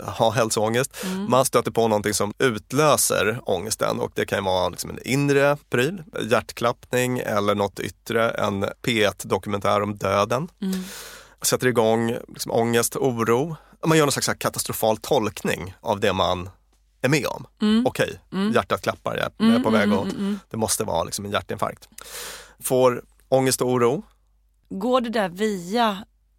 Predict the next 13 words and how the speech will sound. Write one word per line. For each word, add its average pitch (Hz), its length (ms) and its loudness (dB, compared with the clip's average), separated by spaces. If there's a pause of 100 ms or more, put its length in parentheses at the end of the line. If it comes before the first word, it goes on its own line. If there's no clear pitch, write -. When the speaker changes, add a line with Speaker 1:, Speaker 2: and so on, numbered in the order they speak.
Speaker 2:
hjärnan? 190 420 -2
Alltså 220 180 -2
hinner 226 300 2
man 220 120 2
sitta 220 260 -4
och 190 100 -2
grunna 233 760 2
på 156 280 -2
det? 135 180 0 (340)
Eller 185 220 0
kommer 160 380 -2
det, 156 60 -2
liksom, 156 380 -6